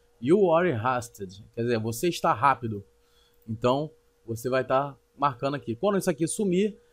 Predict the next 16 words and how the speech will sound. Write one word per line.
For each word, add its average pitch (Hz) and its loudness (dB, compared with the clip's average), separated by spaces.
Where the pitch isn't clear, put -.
quer 170 0
dizer 156 0
que 156 -6
você 160 -2
não 160 -2
está 165 0
mais 156 0
rápido. 117 2
Olha 135 -2
como 127 -4
que 117 -2
eu 110 -2
tô 113 -6
mais 107 -2
rápido, 131 2
ó. 208 2